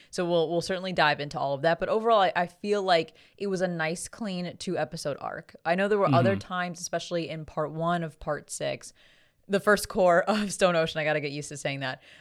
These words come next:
Speaker 1: um, that we felt like there were weird transitions in the middle of the episode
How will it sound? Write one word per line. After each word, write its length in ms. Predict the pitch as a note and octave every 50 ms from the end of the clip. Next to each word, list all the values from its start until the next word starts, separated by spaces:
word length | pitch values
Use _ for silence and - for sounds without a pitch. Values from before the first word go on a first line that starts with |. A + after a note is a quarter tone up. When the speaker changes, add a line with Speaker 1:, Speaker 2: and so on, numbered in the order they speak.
| - -
Speaker 1:
um, 440 | F3+ F3+ F3 E3+ D#3+ D3+ D3 C#3 -
that 580 | E3 D#3+ F3+ F3 E3+ E3 D#3+ D#3+ D#3 D3+ - -
we 220 | F3 E3 F3+ F#3
felt 420 | - - - - G3 F#3 F3+ E3 -
like 340 | F#3 F3+ F3 E3+ D#3+ - -
there 340 | D3+ E3 E3 D#3+ D#3+ D#3+ D#3
were 420 | D3 C#3+ D#3 D#3 D#3 D#3 D3+ D3+
weird 440 | D3+ D#3+ D#3+ D3+ E3+ F3+ G3+ A#3+ -
transitions 580 | - - C#4+ C#4+ C#4 A3+ G#3 G3+ - G3 F3+ D#3
in 60 | D#3
the 80 | E3 D3+
middle 340 | C#3+ C3 C3 C3+ C3+ D3
of 140 | D#3+ E3 D#3
the 140 | D#3+ F#3 -
episode 600 | - E3+ - F#3 F3+ - - G3+ G3+ G#3 G#3 G#3+